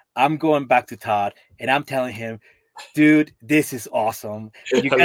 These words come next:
Speaker 2: love
Speaker 1: do it.
Speaker 2: it.
Speaker 1: We gotta do it again. This was
Speaker 2: <laughs>
Speaker 1: great." And at that point, I had to take off my management hat of the
Speaker 2: Yeah, yeah.
Speaker 1: convention organizer and put on my fanboy hat
Speaker 2: <laughs>
Speaker 1: and started fanboying next to
Speaker 2: Yeah,
Speaker 1: Thomas.
Speaker 2: man.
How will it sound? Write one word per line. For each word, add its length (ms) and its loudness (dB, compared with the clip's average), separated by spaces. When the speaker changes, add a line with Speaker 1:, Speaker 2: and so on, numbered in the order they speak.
Speaker 2:
love 40 -2
Speaker 1:
do 80 0
it. 80 -2
Speaker 2:
it. 140 -12
Speaker 1:
We 120 0
gotta 180 6
do 140 2
it 60 2
again. 440 -4
This 180 -6
was 140 -4
Speaker 2:
<laughs> 100 -12
Speaker 1:
great." 300 -4
And 160 4
at 140 6
that 180 6
point, 440 2
I 80 4
had 220 0
to 40 -16
take 280 -6
off 220 4
my 400 -4
management 580 -6
hat 380 -2
of 140 -14
the 100 -6
Speaker 2:
Yeah, 80 2
yeah. 80 0
Speaker 1:
convention 320 -8
organizer 680 -2
and 200 -4
put 100 -4
on 100 0
my 120 -2
fanboy 680 -2
hat 400 -6
Speaker 2:
<laughs> 380 -4
Speaker 1:
and 320 0
started 340 4
fanboying 840 -2
next 200 0
to 120 0
Speaker 2:
Yeah, 140 -8
Speaker 1:
Thomas. 260 -8
Speaker 2:
man. 80 -12